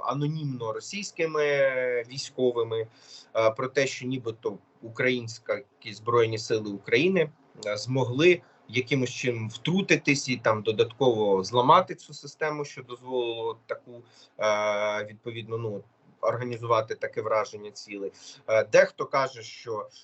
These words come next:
нібито там українська диверсійно-розвідувальна група взяла під контроль їх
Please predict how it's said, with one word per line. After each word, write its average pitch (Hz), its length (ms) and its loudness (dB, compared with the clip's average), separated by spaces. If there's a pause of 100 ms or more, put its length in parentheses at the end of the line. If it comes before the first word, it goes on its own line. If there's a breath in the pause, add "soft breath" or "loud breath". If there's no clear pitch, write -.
(120)
нібито 120 460 -8
там 110 260 -4
українська 113 560 -6
диверсійно-розвідувальна 107 1080 -2
група 117 360 2
взяла 110 360 4
під 110 220 -18
контроль 113 400 -6
їх 110 200 -14